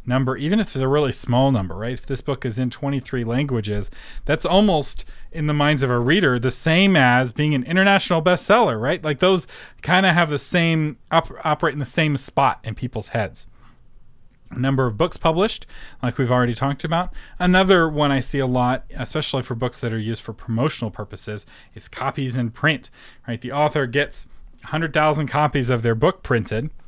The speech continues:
and they spend a small fortune printing up a whole bunch of copies of their book, and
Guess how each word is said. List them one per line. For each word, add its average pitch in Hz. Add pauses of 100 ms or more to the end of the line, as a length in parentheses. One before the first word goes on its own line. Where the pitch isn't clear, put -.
(160)
and 113
they 110
spend 123
a 117
small 139
fortune 123 (360)
printing 156
up 135
a 117
whole 156
bunch 160
of -
copies 147 (400)
of 127
their 117
book, 156 (120)
and 147